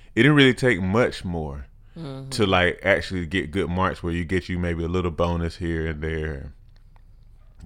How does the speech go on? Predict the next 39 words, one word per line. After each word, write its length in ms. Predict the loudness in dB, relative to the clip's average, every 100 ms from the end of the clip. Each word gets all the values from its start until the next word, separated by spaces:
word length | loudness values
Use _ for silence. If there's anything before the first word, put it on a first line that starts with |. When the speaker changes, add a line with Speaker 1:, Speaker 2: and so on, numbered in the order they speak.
| -8
Speaker 1:
get 160 | -6
a 40 | -4
pat 260 | -2 0
on 120 | 0 -2
the 40 |
back 420 | -2 -4 -6 -12 -20 -20 -20 -20 -8
or 160 | -6
something 320 | -4 -4 -6 -6
like 280 | -6 -6
that. 300 | -8 -8 -8 -14 -20 -20 -20 -2
But, 200 | 0 4
like, 240 | 4 2 2
just 160 | 0
not 180 | 2 2
really 200 | 4 2
much 260 | 2 0 0
of 120 | -4
an 80 | -4
incentive 720 | -6 -8 -2 -2 0 -6 -8
to, 140 | -8 -6
like, 420 | -6 -6 -10 -16 -20 -20 -20 -20 -20 -20 -20 -20 -20 -20 -12
to, 180 | -8 -8 -8 -10
to 140 | -6 -2
go 200 | 0 0
further, 560 | -2 -2 -2 -8 -16 -20 -20 -20 -10
you 140 | -6
know, 260 | -6 -6 -8
and 180 | -6 -6
to 60 | -4
kinda 220 | -4 -2
really 220 | -2 -4
see 200 | -4 -4
what's 280 | -4 -4 -6
on 120 | -8
the 80 | -8
inside 600 | -8 -8 -4 -4 -2 -6
of 180 | -10 -12
you. 180 | -14 -16 -20 -20 -20 -20 -14 -6
Um, 560 | -4 -4 -8 -12 -16